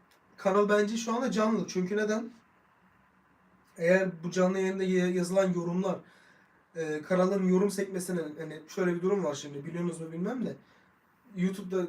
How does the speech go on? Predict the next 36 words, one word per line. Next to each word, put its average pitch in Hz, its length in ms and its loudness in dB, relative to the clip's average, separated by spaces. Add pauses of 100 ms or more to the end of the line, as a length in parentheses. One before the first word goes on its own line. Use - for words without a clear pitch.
(140)
stüdyoda 196 520 -4
şey 220 260 2
var, 139 180 -4
bir 185 80 0
sürü 180 240 -6
şeyin 208 180 -4
istatistikleri 190 480 -6
var, 226 180 -4
yorumların 202 520 4
da 180 80 0
şeyi 147 260 -8
var. 214 160 -2
Eğer 185 240 2
bu 202 240 0 (100)
yorumlar 185 320 2
oraya 180 180 2
ekleniyorsa 208 520 -2
çok 214 260 -8
güzel. 165 220 -8 (640)
Aynı 202 200 2
şekilde 202 360 -2
şu 202 160 0
ana 196 140 0
kadar 202 200 0
oradan 190 280 0
dört 202 240 -2
tane 160 260 -4
beğeni 147 240 -4
gelmiş, 143 280 -8
buradan 202 260 -2
da 202 40 -2
üç 185 140 -6
tane 143 180 -8
gelmiş. 139 260 -10
Ne 180 120 -4
kadar 180 300 -2